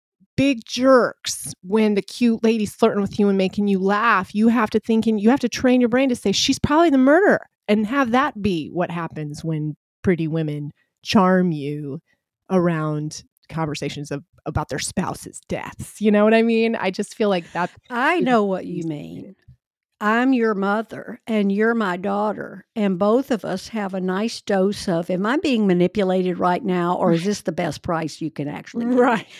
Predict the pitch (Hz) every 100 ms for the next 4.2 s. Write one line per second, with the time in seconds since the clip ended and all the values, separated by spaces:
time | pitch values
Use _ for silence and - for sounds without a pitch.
0 | 294 - 427 226 254 311 302 285 240 202
1 | 202 202 214 202 190 185 190 151 247 185
2 | 185 175 180 - - _ - 202 - 233
3 | 220 196 _ - 196 339 269 226 220 180
4 | 156 -